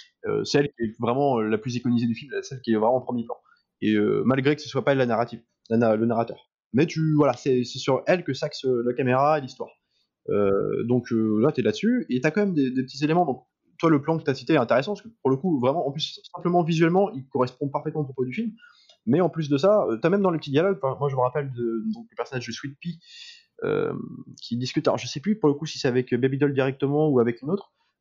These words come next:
mais qui lui raconte en fait son passé, en fait pourquoi elle était là, et compagnie. Donc, euh, t'avais une histoire avec le père, sa sœur et compagnie. En fait, tu te rends compte que ce qu'elle raconte,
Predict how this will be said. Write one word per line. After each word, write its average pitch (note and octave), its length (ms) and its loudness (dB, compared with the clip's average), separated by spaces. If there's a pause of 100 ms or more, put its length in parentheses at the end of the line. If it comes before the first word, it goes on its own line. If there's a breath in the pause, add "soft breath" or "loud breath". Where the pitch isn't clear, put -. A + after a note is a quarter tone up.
mais A#2+ 120 2
qui - 160 -12
lui A#2+ 80 -2
raconte B2 260 -2
en C3 80 -2
fait C3 160 -4
son A#2 140 -8
passé, C3 440 2
en A2+ 60 2
fait B2+ 160 -6
pourquoi C3 280 0
elle B2 60 0
était A2+ 140 -4
là, B2 380 4
et G#2+ 40 -2
compagnie. A#2 420 -8
Donc, G#2 220 -10
euh, G2+ 200 -12
t'avais G#2+ 160 -2
une A2+ 60 -2
histoire A#2 200 0
avec A#2 140 -6
le A2+ 60 -18 (100)
père, B2+ 340 2
sa G#2+ 140 -14
sœur C3+ 280 0
et A2 60 -2
compagnie. A2+ 320 -8 (280 loud breath)
En D3+ 40 2
fait, D3+ 40 2
tu - 60 -12
te D3+ 60 -2
rends D3 60 2
compte E3+ 120 -2
que C#3+ 60 -10
ce C3+ 80 -10
qu'elle B2+ 80 0
raconte, C3+ 220 -4